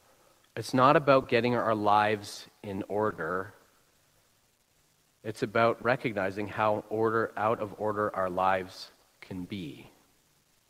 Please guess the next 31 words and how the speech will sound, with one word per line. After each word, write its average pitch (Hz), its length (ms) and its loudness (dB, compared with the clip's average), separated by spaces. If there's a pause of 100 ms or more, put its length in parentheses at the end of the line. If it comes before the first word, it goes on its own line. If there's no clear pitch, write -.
(640)
It's - 120 -10
about 107 220 0
how 107 180 0
we 107 100 -2
fall 104 320 0
short, 120 640 -2 (440)
how 113 280 0
we 107 280 -2
need 104 480 -4 (400)
forgiveness, 107 800 0
how 110 300 2
we 113 180 -2
need 104 300 -6
help, - 560 2
how 123 280 2
we 120 140 0
can't 113 320 0 (320)
fix - 420 -2
our 120 120 6
lives, 117 460 6
how 123 140 2
we 120 100 0
can't 110 420 -2
do 117 160 -2
this 123 200 -4
thing 117 240 0
called 110 320 0
life 110 300 2
on 113 220 2
our 113 200 4
own. 117 420 4